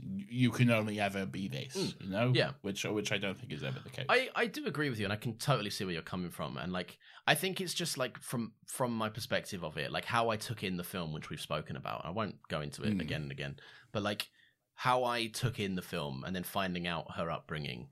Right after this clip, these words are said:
Speaker 2: like, it does f-, and, and I'm not, this is not a comment on Emerald Fennell. Like, I've seen interviews with her.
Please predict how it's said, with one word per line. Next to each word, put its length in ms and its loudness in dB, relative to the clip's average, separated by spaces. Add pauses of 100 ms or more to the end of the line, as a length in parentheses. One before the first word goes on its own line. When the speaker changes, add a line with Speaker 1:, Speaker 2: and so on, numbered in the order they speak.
Speaker 2:
like, 200 -4
it 120 -4
does 380 -2 (760)
f-, 240 -10 (520)
and, 180 -4
and 120 2
I'm 100 2
not, 240 0
this 160 2
is 120 -4
not 140 2
a 40 -2
comment 300 -2
on 80 -2
Emerald 260 -4
Fennell. 240 -2
Like, 180 -2
I've 160 -2
seen 200 6
interviews 380 0
with 100 -12
her. 280 0